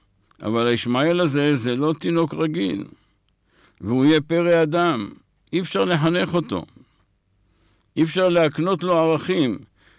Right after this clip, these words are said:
כי את במציאות הזאת, את בורחת, ומכיוון שאת בורחת, את לא רוצה לחנך את עצמך למעלות טובות,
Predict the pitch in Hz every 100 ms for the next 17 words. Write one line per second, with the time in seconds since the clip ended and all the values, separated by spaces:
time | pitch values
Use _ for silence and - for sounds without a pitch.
0 | _ - 127 113 180 170 180 165 - 202
1 | 240 196 110 107 - 175 _ _ _ _
2 | _ _ 123 110 131 180 220 147 95 -
3 | - _ _ _ _ _ - 107 120 170
4 | 175 170 156 151 147 123 120 131 151 -
5 | - _ _ _ 113 113 135 180 175 -
6 | 170 170 147 135 127 143 165 165 143 131
7 | - 160 156 147 135 127 135 156 151 139
8 | 117 120